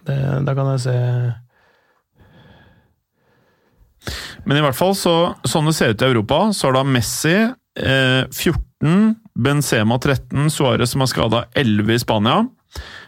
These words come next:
Speaker 2: Vardy ligger på sytten, Aguero på seksten, Salah på fjorten i England. Lewandowski på tjueto, Werner tjue, Sancho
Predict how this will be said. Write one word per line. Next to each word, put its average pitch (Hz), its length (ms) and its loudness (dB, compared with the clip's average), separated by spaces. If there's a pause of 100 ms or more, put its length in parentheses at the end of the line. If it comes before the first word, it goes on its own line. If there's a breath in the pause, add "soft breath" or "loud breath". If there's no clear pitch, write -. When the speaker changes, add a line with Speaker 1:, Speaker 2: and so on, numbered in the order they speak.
(140 loud breath)
Speaker 2:
Vardy 120 320 2
ligger 127 240 0
på 135 80 -2
sytten, - 500 -2
Aguero 120 340 2
på 139 120 -2
seksten, 120 680 -2
Salah 104 380 0
på - 120 -4
fjorten - 560 -4
i 107 120 0
England. 175 380 0 (1500 loud breath)
Lewandowski 135 800 0
på 123 260 0
tjueto, 131 880 0 (180)
Werner 113 560 2
tjue, 120 480 0
Sancho 107 560 -2